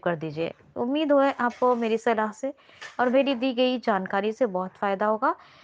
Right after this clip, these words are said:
कल मैं किसी और न्यू इन्फॉर्मेशन के साथ आपको कोई ट्यूटोरियल सेंड करूँगी, और बहुत सारे ट्यूटोरियल्स जो मैं भेजती हूँ आप ज़रूर एंजॉय करते होंगे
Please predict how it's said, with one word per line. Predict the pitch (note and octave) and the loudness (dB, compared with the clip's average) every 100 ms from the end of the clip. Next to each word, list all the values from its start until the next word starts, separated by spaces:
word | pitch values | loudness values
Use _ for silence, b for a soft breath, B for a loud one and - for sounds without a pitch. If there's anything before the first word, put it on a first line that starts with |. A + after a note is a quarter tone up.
| B3 A3+ C#4 - | -20 -20 -12 0
कल | D4 D#4 | 2 4
मैं | D#4+ D#4 | 2 2
किसी | D4+ C#4+ D#4+ D4+ | -2 -4 -2 0
और | - B3+ C4+ | 4 4 4
न्यू | C#4 D4 | 2 2
इन्फॉर्मेशन | D4 C#4+ C4+ C4+ C#4 | 0 0 0 -2 -2
के | C4+ C#4 | 0 0
साथ | C4+ C4 C4 _ b b b b | 2 0 -2 _ b b b b
आपको | G#3 G#3+ B3+ | -4 0 0
कोई | B3+ C4 | 2 0
ट्यूटोरियल | C4 A#3+ A#3 A#3+ | 2 2 2 2
सेंड | B3+ A#3 A3+ | 2 0 2
करूँगी, | A#3+ A#3 A#3 C4 D4 b b b b - - | 2 2 0 -2 -6 b b b b -8 2
और | A#3 B3+ C4+ | 2 2 2
बहुत | D4+ D#4+ | 2 2
सारे | D4+ C4+ C#4 | 2 6 4
ट्यूटोरियल्स | C4+ A#3+ B3 B3 B3+ | 2 2 4 4 4
जो | A#3 B3+ | 2 0
मैं | B3 | 2
भेजती | A#3+ G#3 - | 0 0 -2
हूँ | D4 | 0
आप | C4+ | 2
ज़रूर | A3 A3 C4 | 2 2 2
एंजॉय | B3 A#3 A3+ | 2 2 2
करते | A3+ G#3 F#3 | 2 -2 0
होंगे | G3+ A3 B3 | -2 -2 -6